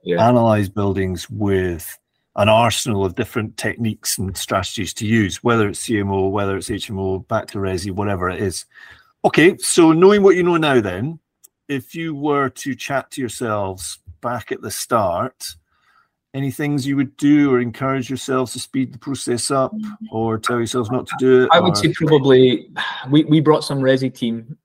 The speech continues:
Speaker 1: across into the commercial refurb. Took
Speaker 2: Mm-hmm.
Speaker 1: too long. Uh, partly because we were, they were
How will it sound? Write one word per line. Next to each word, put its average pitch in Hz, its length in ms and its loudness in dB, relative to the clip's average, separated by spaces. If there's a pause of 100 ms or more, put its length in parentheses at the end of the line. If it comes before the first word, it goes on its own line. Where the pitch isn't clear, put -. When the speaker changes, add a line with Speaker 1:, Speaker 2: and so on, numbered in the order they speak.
Speaker 1:
across - 720 -6
into 110 640 -4 (260)
the 104 80 -16
commercial 104 440 -8
refurb. 117 400 -6
Took - 440 -12
Speaker 2:
Mm-hmm. 123 140 -2
Speaker 1:
too 107 160 -6
long. 101 280 -4 (880)
Uh, 117 460 2 (140)
partly 143 260 6
because 127 360 0
we 127 100 -2
were, 120 300 2 (280)
they 120 160 -4
were 117 320 0